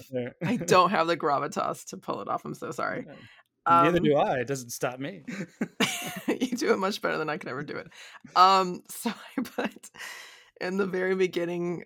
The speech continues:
Speaker 2: when they're still at Deep Space Nine, <laughs> Quark says, "Slurs against my people at Starfleet Academy?" Um, because Kim says that, "Oh, I've learned all about the Ferengi at Starfleet Academy," when he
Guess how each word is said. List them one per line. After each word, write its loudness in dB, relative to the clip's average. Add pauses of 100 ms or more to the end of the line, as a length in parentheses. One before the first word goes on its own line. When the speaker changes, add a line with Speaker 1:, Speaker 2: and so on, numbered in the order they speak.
Speaker 2:
when -2
they're 0
still -4
at -4
Deep -6
Space -10
Nine, -2 (240)
<laughs> -20
Quark -4
says, -4
"Slurs 6 (240)
against 4
my 8
people 2 (300)
at 4
Starfleet 10
Academy?" 4 (680)
Um, 0
because 0
Kim 0
says 0
that, 0
"Oh, 6
I've 8
learned 6
all 8
about 6 (300)
the -8
Ferengi -4
at -4 (400)
Starfleet -10
Academy," -6
when -4
he -4